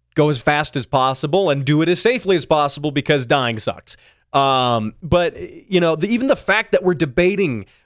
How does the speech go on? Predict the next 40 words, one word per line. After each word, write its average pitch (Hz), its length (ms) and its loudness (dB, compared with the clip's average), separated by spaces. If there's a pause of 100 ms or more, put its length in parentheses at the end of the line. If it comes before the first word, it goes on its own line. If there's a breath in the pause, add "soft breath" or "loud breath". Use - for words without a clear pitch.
well, 175 140 4
he, 160 120 -6
did 156 200 0
he 156 100 -2
touch 190 260 0
the 202 100 2
line? 190 260 2
Did 127 100 -2
he - 40 -4
go 143 120 2
over 175 140 0
it? 175 80 -4
It 196 80 -2
doesn't 196 220 2
matter. 202 280 -2
It 135 80 -10
doesn't 180 220 4
matter. 117 240 0
It, 180 160 0
because 202 480 0 (320 soft breath)
we 202 160 2
even 208 140 2
have 208 180 0
to 165 80 -8
debate 160 400 0
that, 117 240 0
in 139 80 -2
my 120 180 0
opinion, 131 400 -4
proves 185 680 0
that 139 260 2
F 180 220 0
one 147 360 0 (380 soft breath)
is 143 280 0
no 151 300 2
longer 156 440 2
in 143 220 0
touch - 540 -4
with 135 220 -2
what 113 300 2